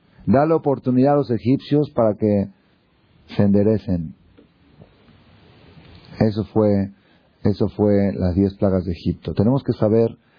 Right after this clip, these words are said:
que todo este tema de Yetziat Mitzrayim, de la, del éxodo de Egipto, si no fuera porque tiene mensajes trascendentales para cada generación y generación, para cada persona y persona,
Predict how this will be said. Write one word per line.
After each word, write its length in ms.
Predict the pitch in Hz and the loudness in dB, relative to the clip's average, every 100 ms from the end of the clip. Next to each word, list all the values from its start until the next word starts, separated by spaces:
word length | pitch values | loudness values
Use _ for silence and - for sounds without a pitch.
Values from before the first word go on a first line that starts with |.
| _ _ | _ _
que 120 | 104 | -6
todo 220 | 78 120 | 0 0
este 180 | 131 104 | 0 -4
tema 480 | - 117 110 104 95 | 0 0 2 0 0
de 480 | 90 92 90 90 - _ | 0 -2 0 -2 -6 _
Yetziat 520 | 92 90 - 104 110 | -2 -2 0 0 2
Mitzrayim, 640 | 104 95 104 104 95 87 95 _ _ _ _ _ | -2 -2 0 0 0 -4 -12 _ _ _ _ _
de 120 | 92 | 0
la, 140 | 90 85 | 0 0
del 220 | 90 95 | 0 0
éxodo 320 | 101 - 104 | -2 -2 -2
de 80 | 92 | -2
Egipto, 560 | - 107 - 95 87 - _ - - _ | -2 -4 -4 -6 -6 -10 _ -20 -20 _
si 180 | - 139 | -6 0
no 100 | 120 | 0
fuera 280 | 117 123 123 | 0 -2 0
porque 240 | 101 104 | -2 -6
tiene 220 | 92 110 113 | -2 0 0
mensajes 540 | 98 90 107 110 101 | -2 -2 -2 -2 -4
trascendentales 960 | 123 82 92 85 85 82 104 98 85 - _ _ _ _ _ - - - | -4 -2 -2 0 -2 -2 -2 -2 -4 -12 _ _ _ _ _ -20 -20 -2
para 180 | 95 92 | 0 0
cada 320 | - 117 120 | 0 0 0
generación 640 | - 104 95 90 104 107 104 | -2 0 0 -2 0 0 0
y 60 | |
generación, 560 | - 92 92 - 104 101 | 0 0 0 0 -2 0
para 140 | 90 | -2
cada 240 | 85 107 104 | 0 -2 0
persona 380 | 92 - 101 | -4 -2 0
y 40 | 98 | 0
persona, 500 | 87 85 98 104 | -2 -2 0 0